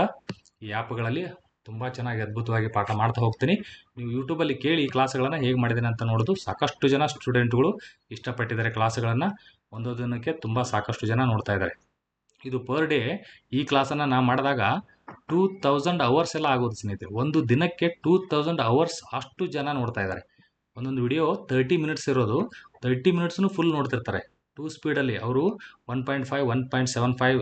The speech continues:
ಸ್ಪೀಡಲ್ಲಿ ಇಟ್ಟು ನೋಡಿದ್ರು ಟೂ ತೌಸಂಡ್ ಅವರ್ಸ್ per day ಆಗ್ತಿತ್ತು. ಅಷ್ಟು ಚೆನ್ನಾಗಿ ನಡೆದಿದೆ. ಒಂದ್ಸಲ ಕ್ವಾಲಿಟಿ ನೋಡಿ. ಅದು ನೋಡಿದ ಮೇಲೆ ಇದೇ ರೀತಿ ಪಿ ಎಸ್ ಐಗೆ ಮತ್ತು ಈ, ಆ, ಕೆ ಎಸ್ಗೆ ಸಂಬಂಧಪಟ್ಟಂಗೆ ಪ್ರಿಲಿಮ್ಸ್‌ಗೆ ಇವೆರಡು ಸಬ್ಜೆಕ್ಟ್,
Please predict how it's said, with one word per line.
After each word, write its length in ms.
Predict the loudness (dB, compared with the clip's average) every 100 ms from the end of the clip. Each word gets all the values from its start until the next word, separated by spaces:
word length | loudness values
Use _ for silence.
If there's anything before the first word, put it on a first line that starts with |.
| -2
ಸ್ಪೀಡಲ್ಲಿ 420 | -2 2 2 2
ಇಟ್ಟು 220 | 0 2
ನೋಡಿದ್ರು 320 | 2 4 4 2
ಟೂ 300 | 0 0 2
ತೌಸಂಡ್ 380 | 2 2 2
ಅವರ್ಸ್ 220 | 2 2 0
per 140 | 0 2
day 100 | 2
ಆಗ್ತಿತ್ತು. 340 | 0 -4 -4
ಅಷ್ಟು 240 | -6 -6 -8
ಚೆನ್ನಾಗಿ 280 | -4 -4
ನಡೆದಿದೆ. 320 | -2 -2 -2 -2
ಒಂದ್ಸಲ 320 | -2 -2 -2
ಕ್ವಾಲಿಟಿ 380 | 0 0 2 4
ನೋಡಿ. 280 | 4 4 0 -4 -20 _
ಅದು 120 | -10 -6
ನೋಡಿದ 220 | -4 -4
ಮೇಲೆ 180 | -2 -2
ಇದೇ 220 | 0 0
ರೀತಿ 340 | 0 0 -2 -4 -18 _ -10
ಪಿ 120 | -6
ಎಸ್ 240 | -6 -4
ಐಗೆ 280 | -4 -2 -2 -4 -12 _ _ -14
ಮತ್ತು 280 | -14 -2 -2 -2 -8 _ -6
ಈ, 360 | -2 0 -2
ಆ, 140 | -2 0 0 0 -4 -4
ಕೆ 160 | 2 4
ಎಸ್ಗೆ 300 | 2 0 -4
ಸಂಬಂಧಪಟ್ಟಂಗೆ 560 | -2 -4 -2 0 0
ಪ್ರಿಲಿಮ್ಸ್‌ಗೆ 420 | 2 2 2 4 2
ಇವೆರಡು 240 | 2 0
ಸಬ್ಜೆಕ್ಟ್, 440 | 0 0 -2 0